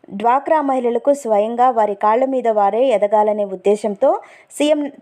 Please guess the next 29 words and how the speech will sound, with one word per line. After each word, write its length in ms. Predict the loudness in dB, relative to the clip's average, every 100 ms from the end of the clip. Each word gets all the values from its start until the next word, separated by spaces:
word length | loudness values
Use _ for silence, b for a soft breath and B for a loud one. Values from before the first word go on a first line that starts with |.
| -4
చంద్రబాబు 460 | -2 0 0 0 0
నాయుడు 240 | 0 0 0
గారు 180 | 0 0 0
తృప్తి 360 | -2 -2 0 2 2
అనే 140 | -2 -4 -2
పథకాన్ని 420 | 0 0 -2 -6 -6
తీసుకువచ్చారు. 760 | -6 -2 -2 -2 0 0 2 0 B B B -4
ఈ 40 | 0
పథకం 320 | 0 0 0 2
ద్వారా 200 | 2 2 2 2
ఏడు 140 | 2 0
వందల 260 | -2 -2 -2
మ-, 100 | -4 -12 -20 _ -2
క్యాంటీన్లు 540 | 0 0 -2 0 0 0 0
ఏర్పాటు 340 | 0 -2 -4 -4
చేసే 300 | -4 -4 -2 -2
విధంగా 360 | -2 -4 0 -2 -2 B B B -4
చర్య 220 | 0 0 -2
తీసుకోబోతున్నారు. 760 | -6 -4 -2 -2 -2 0 2 2 0
డ్వాక్రా 400 | 0 -2 0 -2 -2
మహిళల 280 | -2 -2 -4 -4
చేత 200 | -2 0 -2 -4 B B -4 0
ఏడు 160 | 0 -2
వందల 220 | -2 -4 -2
క్యాంటీన్లు 460 | -2 -2 -2 0 -2 0
ప్రారంభించాలని, 840 | 2 2 -2 -6 -4 0 0 0 -2 -4 B B -2
వారి 220 | 0 2 -2
అభివృద్ధి 340 | -4 -4 -6 -4
కోసమే 340 | -2 -2 -2